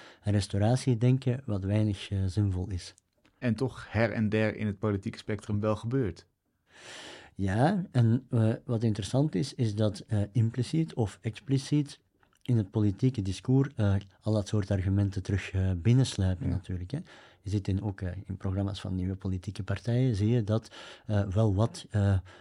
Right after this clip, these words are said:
Speaker 1: bijvoorbeeld traditioneel christelijk sociaal denken, eh, terug binnenkomt. Zonder dat dat altijd zo expliciet genoemd wordt.
Speaker 2: Ja.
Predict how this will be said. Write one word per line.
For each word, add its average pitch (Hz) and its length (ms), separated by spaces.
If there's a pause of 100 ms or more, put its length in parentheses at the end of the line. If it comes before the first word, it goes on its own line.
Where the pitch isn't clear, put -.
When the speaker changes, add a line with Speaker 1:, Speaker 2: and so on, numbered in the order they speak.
(180)
Speaker 1:
bijvoorbeeld 98 440 (120)
traditioneel 101 680
christelijk 101 420
sociaal 104 420
denken, 123 480
eh, 104 180
terug 101 320
binnenkomt. 101 560 (320)
Zonder 127 240
dat 117 120
dat 104 120
altijd 104 280
zo 107 180
expliciet 104 500
genoemd 110 300
wordt. - 260 (180)
Speaker 2:
Ja. 117 180